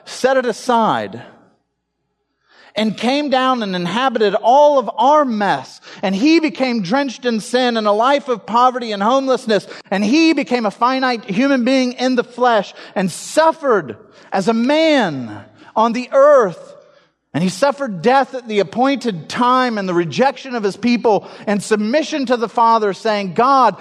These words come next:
I don't want to go to the cross, but not my will, yours be done."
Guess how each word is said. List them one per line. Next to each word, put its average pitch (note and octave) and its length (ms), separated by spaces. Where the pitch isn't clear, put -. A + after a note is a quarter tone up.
I A3 140
don't D4 260
want D#4 200
to F#4 80
go C4 200
to A3+ 60
the G3 100
cross, D#3+ 920
but A#2+ 120
not E3+ 280
my F3 320
will, B2 340
yours F#3+ 500
be C#3+ 200
done." G#2+ 560